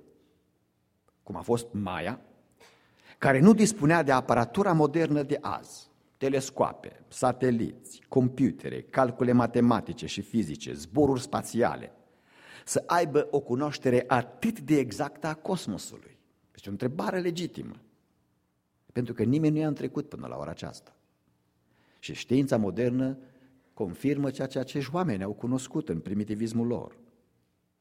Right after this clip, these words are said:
Cunoștințele Maya în astronomie au generat o serie de calendare pe care ei le-au tipărit în piatră. Deci tot ce au cunoscute despre astronomie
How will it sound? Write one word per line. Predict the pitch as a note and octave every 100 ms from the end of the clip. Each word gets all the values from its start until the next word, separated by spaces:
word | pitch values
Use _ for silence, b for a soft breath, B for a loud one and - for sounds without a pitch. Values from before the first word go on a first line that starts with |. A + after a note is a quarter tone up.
| _ _ _ _ _ _ b b b b b b b b
Cunoștințele | E3+ D#3 - A#3+ F#3 D#3+
Maya | F#3 F#3+ F3 -
în | D3
astronomie | D#3 E3+ C#3+ C3+ C3+ E3 D#3 D#3
au | C3 G#2+
generat | C3 C3 D3 C3+
o | A#2+
serie | - - G#3 G3+
de | D#3+ D3
calendare | - C3 E3 C#3+ F2 D2+ G2 B2+
pe | -
care | - C3 C#3
ei | D3
le-au | D3
tipărit | C#3 B2+ B2 C3 C#3+
în | C#3 C3+
piatră. | - E2 - - - _ _ _ b b b b b
Deci | - -
tot | - D#3+
ce | -
au | D3+
cunoscute | D3+ C3 A#2+ D#3 D3+
despre | A#2 G#2+ A2+
astronomie | A2 A2 G2+ F2+ B2 C#3+ C3+